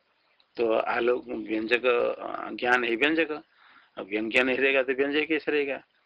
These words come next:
क्योंकि विषय ज्ञान से अभिन्न है, ज्ञान रूप है, विषय नहीं रहे तो ज्ञान भी नहीं रहेगा।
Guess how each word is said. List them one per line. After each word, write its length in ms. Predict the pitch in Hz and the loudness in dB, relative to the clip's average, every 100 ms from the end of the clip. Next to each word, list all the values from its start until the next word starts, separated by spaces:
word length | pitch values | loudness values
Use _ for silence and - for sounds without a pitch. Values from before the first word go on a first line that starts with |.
| - | -8
क्योंकि 300 | 120 110 113 110 110 104 95 - | -6 -4 -4 -2 -4 -8 -12 -8
विषय 580 | 107 - 127 123 143 170 _ _ _ - _ _ _ - | -8 0 2 4 0 -4 _ _ _ -20 _ _ _ -8
ज्ञान 400 | 110 110 123 123 | -2 0 2 0
से 160 | - | 0
अभिन्न 260 | 117 160 185 | 2 2 2
है, 160 | 131 | -2
ज्ञान 340 | 107 120 135 165 | 0 2 2 2
रूप 140 | 165 | 0
है, 160 | 127 - _ _ _ _ - | -4 -6 _ _ _ _ -12
विषय 300 | 117 139 135 | -2 2 4
नहीं 180 | 143 151 | 2 2
रहे 100 | 151 | 2
तो 140 | 143 | 0
ज्ञान 240 | 117 113 | 0 0
भी 100 | 131 | 0
नहीं 180 | 147 147 | 0 0
रहेगा। 240 | 143 143 | 0 -2